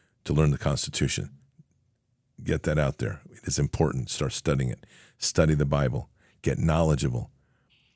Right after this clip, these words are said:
Knowledge is a sword. It's a powerful one. And this found, this whole channel was built from the very beginning on two pillars, faith and knowledge.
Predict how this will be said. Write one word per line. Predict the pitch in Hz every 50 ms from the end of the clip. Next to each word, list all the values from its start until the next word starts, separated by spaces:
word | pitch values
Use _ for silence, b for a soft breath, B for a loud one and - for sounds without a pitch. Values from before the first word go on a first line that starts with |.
| _ _ -
Knowledge | 76 76 78 80 78 73 80
is | 76 71
a | 71
sword. | - - - 78 71 67 60 - - _ _ _ -
It's | - - -
a | -
powerful | - - - 80 78 73 - - 67 64
one. | 64 57 - - - _ _ _ _ _ _ _ - -
And | 85
this | 82 78 - -
found, | - - - 78 78 78 78
this | 82 82 - -
whole | - 90 92 85 - - -
channel | - - 101 90 82 73 65
was | 67 67 73
built | 67 65 - 73 - -
from | - 73
the | 67
very | 64 71 73 76 73
beginning | 69 76 71 80 78 73 65 65
on | 65 65
two | - - - -
pillars, | - - 78 67 57 50 - - -
faith | - - - 73 71 67 -
and | 69 71 71
knowledge. | 69 64 60 50 50 - - -